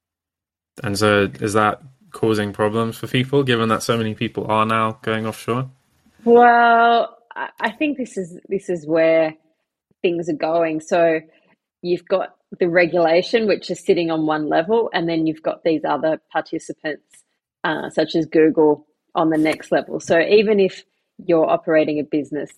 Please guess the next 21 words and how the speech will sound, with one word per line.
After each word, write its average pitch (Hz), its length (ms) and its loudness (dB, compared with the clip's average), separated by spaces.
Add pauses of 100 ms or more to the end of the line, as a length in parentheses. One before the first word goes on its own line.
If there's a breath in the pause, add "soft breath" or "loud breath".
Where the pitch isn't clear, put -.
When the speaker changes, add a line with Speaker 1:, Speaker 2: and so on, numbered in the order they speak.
Speaker 2:
that's, - 480 -6 (200)
um, 151 640 -4 (1800)
regulated 175 720 4
offshore, 165 920 -2 (440)
if 185 240 -6
you're, 185 560 2 (160)
and, 175 320 -6
and 185 180 -4
you 202 100 -4
can 175 480 -8 (440)
survive 170 560 -2
with 214 180 -4
that, 220 320 -4 (300)
uh, 170 220 -4
on 160 180 -4
a 147 160 -4 (320)
practical 170 500 -4
and 151 180 -4
functional 180 540 -4
level, 190 380 0
but, 165 240 -2